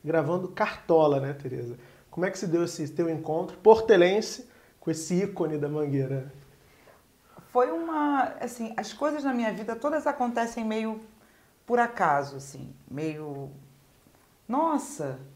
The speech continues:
Speaker 2: eu sempre tenho umas surpresas, mas o bom dessas surpresas é que o meu processo de escolha é interessante, assim, eu ouço muito o conselho das pessoas,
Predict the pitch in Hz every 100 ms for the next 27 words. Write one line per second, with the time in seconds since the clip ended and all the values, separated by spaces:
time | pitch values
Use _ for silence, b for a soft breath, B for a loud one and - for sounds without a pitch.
0 | - _ _ b b b b - 262 254
1 | 285 254 247 233 240 - 196 170 143 135
2 | 135 - - b b b b - 175 180
3 | 180 175 175 175 - - - 185 156 220
4 | 294 269 190 185 175 165 - 190 220 196
5 | 175 185 185 196 190 - - _ 180 180
6 | 208 214 214 202 202 196 175 185 - -
7 | 196 208 180 156 143 143 B B B B
8 | _ _ _ 165 175 175 175 190 214 220
9 | 180 160 156 160 - 156 147 - 180 180
10 | - - 247 214 220 240 240 247 - 247
11 | 233 - 185 185 175 160 - 160 - 160
12 | 156 170 175 -